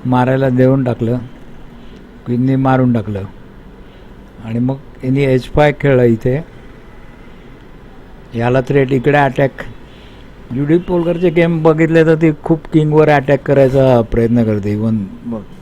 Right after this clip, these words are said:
मागे एक मी खेळ हे केलेला आहे, दाखवलेला आहे, त्याच्यात क्वीन त्याची मारली, अपोनंटची जात असताना तिने क्वीन मारायचं सोडून देऊन तिने राजाकडेच अटॅक, अ, चालू ठेवला होता.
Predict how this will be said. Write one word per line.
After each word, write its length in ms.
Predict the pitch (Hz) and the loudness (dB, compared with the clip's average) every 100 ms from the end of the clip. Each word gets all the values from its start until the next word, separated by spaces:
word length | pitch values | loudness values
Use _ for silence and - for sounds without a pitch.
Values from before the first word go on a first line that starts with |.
| - - - 123 | -20 -20 -20 -12
मागे 420 | 123 117 117 117 | -4 -2 -2 -2
एक 80 | 131 | -4
मी 160 | 135 127 | -4 -6
खेळ 400 | - 135 131 127 123 113 117 | -4 -4 -2 -4 -6 -12 -12
हे 140 | 110 117 | -8 -8
केलेला 420 | - 120 117 117 | -4 -4 -2 -4
आहे, 80 | 110 | -4
दाखवलेला 540 | 117 110 123 123 123 | -4 -4 -2 0 0
आहे, 80 | 120 | -2
त्याच्यात 240 | 123 127 120 - - - - - - - - - | -4 -4 -6 -12 -20 -20 -20 -20 -20 -20 -14 -2
क्वीन 240 | 151 165 | 0 0
त्याची 360 | 160 165 160 165 | 2 2 2 0
मारली, 400 | 156 151 147 151 | 0 -2 0 0
अपोनंटची 560 | 147 147 147 147 143 | 0 -2 -6 -4 -4
जात 260 | 143 147 143 | -2 -2 0
असताना 400 | 139 - 143 143 | -2 -2 -4 -4
तिने 480 | 131 139 143 143 135 | -4 -4 -2 -4 -6
क्वीन 340 | - 139 143 | -6 -4 -2
मारायचं 400 | 143 139 139 139 | -2 -2 -2 -4
सोडून 380 | 131 135 127 135 | -4 -2 -2 -2
देऊन 220 | 135 135 | -2 -2
तिने 280 | 135 135 131 123 - - - - - | -4 -2 -4 -6 -16 -20 -20 -20 -8
राजाकडेच 580 | 117 117 120 135 143 143 | -2 0 0 0 0 0
अटॅक, 500 | 135 120 123 - - | 0 0 -4 -4 -4
अ, 280 | 113 110 107 101 - - - - - | -2 -2 -4 -8 -14 -20 -20 -12 -8
चालू 220 | 107 104 | -6 -4
ठेवला 260 | 110 107 | -4 -4
होता. 220 | 101 98 | -4 -6